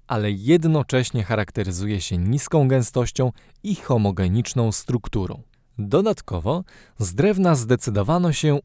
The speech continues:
usunąć ligninę, a w kanaliki po ligninie wprowadzono przewodzący prąd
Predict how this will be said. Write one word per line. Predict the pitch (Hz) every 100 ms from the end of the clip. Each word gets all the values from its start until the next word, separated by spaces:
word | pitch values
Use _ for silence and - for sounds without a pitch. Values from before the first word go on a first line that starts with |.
| _
usunąć | 202 165 113 107 117 120 - 127
ligninę, | 127 120 123 110 92 - - _ _
a | 104
w | 92 -
kanaliki | 135 175 202 202 - -
po | 110
ligninie | 95 87 87 87 107 151 - - -
wprowadzono | - - 190 208 175 165 151
przewodzący | - 107 107 120 131 - 92
prąd | 117 135 143